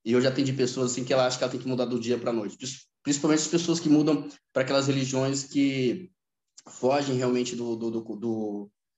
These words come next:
daquela questão do, "Ah, eu não posso fazer isso, não posso fazer aquilo, não posso." Essa questão de não poder.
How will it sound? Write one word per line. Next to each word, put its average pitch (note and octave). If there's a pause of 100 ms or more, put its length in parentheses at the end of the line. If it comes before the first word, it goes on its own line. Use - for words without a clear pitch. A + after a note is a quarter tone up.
(440)
daquela F3+
questão C3 (120)
do, B2
"Ah, D3
eu B2+
não C3
posso C3
fazer A#2
isso, B2
não A2+
posso A2+
fazer G#2+
aquilo, A#2+
não B2
posso." G#2+
Essa C3+
questão C#3
de C3
não C#3
poder. A2